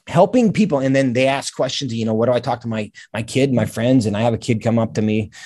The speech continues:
uh, last week, and he said, "You know, there's a kid on my swim team,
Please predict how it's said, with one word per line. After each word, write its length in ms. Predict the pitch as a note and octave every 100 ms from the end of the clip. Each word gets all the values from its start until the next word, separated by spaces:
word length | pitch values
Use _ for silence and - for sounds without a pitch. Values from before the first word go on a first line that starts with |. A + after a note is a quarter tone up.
| -
uh, 100 | G#2
last 520 | G#2 G#2 G#2+ G2+ A2+
week, 300 | B2+ C#3 D3
and 100 | G#2
he 100 | G2+
said, 240 | G2 G#2 F#2
"You 80 | F#2
know, 160 | A2
there's 180 | A2 F#2+
a 40 |
kid 140 | F#2+ C#3
on 60 |
my 80 | G2+
swim 280 | - C#3 C3+
team, 440 | C3 C3 B2+ B2+